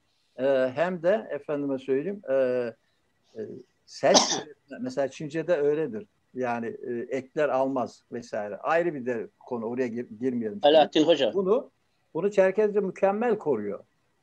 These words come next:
Speaker 1: Çok mükemmel bir şekilde koruyor bunu. Şimdi bu dil
Speaker 2: Alaaddin
Speaker 1: ö-,
Speaker 2: Hocam.
Speaker 1: öldürdüğünüz
Speaker 2: Ee,
Speaker 1: zaman, e,
Speaker 2: e,
Speaker 1: birçok bilgi, insanlık mirasından birçok şey gidiyor.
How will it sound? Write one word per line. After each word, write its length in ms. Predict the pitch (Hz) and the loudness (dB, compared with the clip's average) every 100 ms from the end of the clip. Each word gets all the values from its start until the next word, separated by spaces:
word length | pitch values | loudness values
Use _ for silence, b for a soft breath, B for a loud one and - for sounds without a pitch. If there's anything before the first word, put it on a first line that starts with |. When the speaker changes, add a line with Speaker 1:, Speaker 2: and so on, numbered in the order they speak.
| _ | _
Speaker 1:
Çok 180 | 190 - | -8 -6
mükemmel 500 | 185 - 185 220 208 | -2 2 2 2 0
bir 40 | 175 | -4
şekilde 480 | 151 135 117 113 | -8 -8 -8 -8
koruyor 340 | 110 107 107 98 | -8 -10 -10 -10
bunu. 180 | 101 98 _ _ _ | -12 -14 _ _ _
Şimdi 300 | _ 180 185 | _ -6 -4
bu 180 | 175 160 | -4 2
dil 60 | 160 | 6
Speaker 2:
Alaaddin 260 | 165 165 180 | 6 6 4
Speaker 1:
ö-, 60 | |
Speaker 2:
Hocam. 260 | 160 139 - _ _ _ _ _ 170 | 4 -4 -10 _ _ _ _ _ 4
Speaker 1:
öldürdüğünüz 800 | 180 185 190 185 185 196 190 | 6 8 8 8 6 2 0
Speaker 2:
Ee, 40 | 151 | -4
Speaker 1:
zaman, 340 | 147 139 156 - _ _ _ _ _ _ | -10 -10 -14 -14 _ _ _ _ _ _
e, 60 | 120 | -10
Speaker 2:
e, 380 | 113 139 135 135 | -2 0 2 4
Speaker 1:
birçok 480 | 233 233 - 180 - _ _ _ _ _ - | 2 0 0 0 0 _ _ _ _ _ -6
bilgi, 580 | 170 160 139 180 262 262 _ _ | -4 -2 -4 -4 -4 -6 _ _
insanlık 600 | 143 151 160 170 233 254 | -10 -6 -2 0 0 0
mirasından 920 | 190 175 185 185 180 196 196 240 220 | -2 4 4 6 4 2 0 0 0
birçok 360 | 185 151 175 139 | -2 -2 -4 -4
şey 220 | - 139 | -4 -4
gidiyor. 400 | 113 104 101 87 | -4 -10 -10 -12